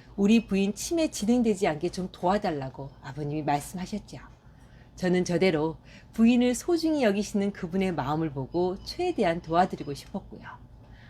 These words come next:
하지만 한약을 오랫동안 먹기에는 너무 고가이다 보니 제가 일 년 이상을, 그리고 이후엔 때때로라도 한약을 드셔보자고 말씀을 드릴 수가 없었어요.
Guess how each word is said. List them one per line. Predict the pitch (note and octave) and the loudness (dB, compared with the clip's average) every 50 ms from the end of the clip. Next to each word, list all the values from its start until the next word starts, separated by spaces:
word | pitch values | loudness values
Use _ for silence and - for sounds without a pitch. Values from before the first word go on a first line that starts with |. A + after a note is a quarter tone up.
| - | -8
하지만 | - - D4+ D4+ D#4 D4+ C#4 B3+ B3+ B3 A#3 - - - - - | -4 -2 0 2 2 4 6 6 4 4 2 -6 -12 -20 -18 -6
한약을 | - F#4+ F#4+ F4 E4+ D#4+ C4+ C4 B3+ B3 B3 A#3 | 0 2 4 4 4 4 4 4 4 4 4 4
오랫동안 | - A3+ C4+ D#4 F4+ F#4 - - D4 C4+ B3+ A3+ | 2 2 4 4 2 2 2 2 2 2 2 2
먹기에는 | F3+ E3+ E3+ - - A3 G#3 G3 G3+ G3 G3 F3+ | 2 2 0 2 4 4 6 6 4 0 -2 -4
너무 | F3+ F3+ F#3 C4 C#4 D#4+ | -2 -2 0 0 2 0
고가이다 | D#4+ - G3+ E3 - G#3+ G#3 G3+ G3+ G#3 F#3+ | 0 0 -2 0 2 2 2 4 2 0 0
보니 | - D3+ C#3+ D3 F3+ G3+ A3 A3+ - - - - - - | -2 -4 -4 -2 0 0 -2 -2 -6 -10 -20 -20 -18 -4
제가 | - - A3 G#3+ A3 G#3 | 2 6 6 8 8 8
일 | F#3+ F3 F#3 G3+ | 6 6 6 6
년 | A3 C4 B3 G#3+ F3 | 8 8 8 6 4
이상을, | E3 E3+ G#3 G#3 G3 E3 C#3 C3+ - - - - - | 0 -2 -2 -4 -4 -6 -8 -12 -14 -20 -20 -20 -10
그리고 | - D4 C#4 C#4+ C#4+ D4 | -4 0 0 2 2 2
이후엔 | A#3+ G#3 G#3+ B3 C4 C#4 C#4 C#4+ C#4+ - | 2 4 2 4 4 2 0 0 -2 -2
때때로라도 | F#4+ G4 G4 - G4 G4 F#4 E4+ D4+ B3 A3 B3 B3 | -2 -2 0 0 2 4 6 6 6 6 4 2 0
한약을 | A#3 C#4+ D#4+ D4+ D4 C4+ B3 B3 | 0 0 0 0 0 -2 -4 -4
드셔보자고 | A#3 - F#3+ F3 - G#3+ F#3 E3+ D#3+ D#3+ D3 C#3+ D#3+ D#3+ C3+ | -4 -4 -6 -4 -4 -4 -2 -2 0 -2 -2 0 -2 -4 -2
말씀을 | - C#3 D#3 E3+ F3 - - F#3 F3 E3 | -2 -2 -2 -2 -2 -4 -4 -4 -4 -4
드릴 | - - D#3 F3 G#3 | -6 -8 -6 -4 -4
수가 | G3+ - - F#3 - C#3 | -4 -4 -6 -8 -6 -6
없었어요. | C#3 C#3 - G#3 G3+ - - C#3+ B2+ B2+ B2+ | -6 -4 -4 -4 -4 -4 -6 -10 -10 -10 -12